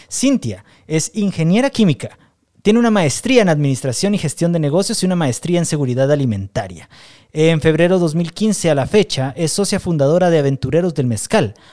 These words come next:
proyecto de emprendimiento social enfocado a promover la cultura del mezcal y el pago justo y reconocimiento a los maestros mezcaleros.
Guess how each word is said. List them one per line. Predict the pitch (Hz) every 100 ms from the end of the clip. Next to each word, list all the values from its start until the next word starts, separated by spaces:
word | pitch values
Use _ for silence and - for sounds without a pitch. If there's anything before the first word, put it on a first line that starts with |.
| _
proyecto | - 147 160 185
de | 170 147
emprendimiento | 160 180 175 185 185 170 165 170 185 185 196
social | - 156 - 170 170
enfocado | 160 131 - 151 160
a | 143
promover | - 254 214 220 214 -
la | 190
cultura | 214 170 143 160
del | 151 135
mezcal | 110 - 143 147 -
y | 143 156
el | - 110
pago | 104 131 123
justo | - 240 - 131 123 -
y | 165
reconocimiento | 160 147 139 - 131 139 139 156 -
a | 131
los | 135
maestros | 123 113 120 - 117
mezcaleros. | 117 - - 98 101 87 -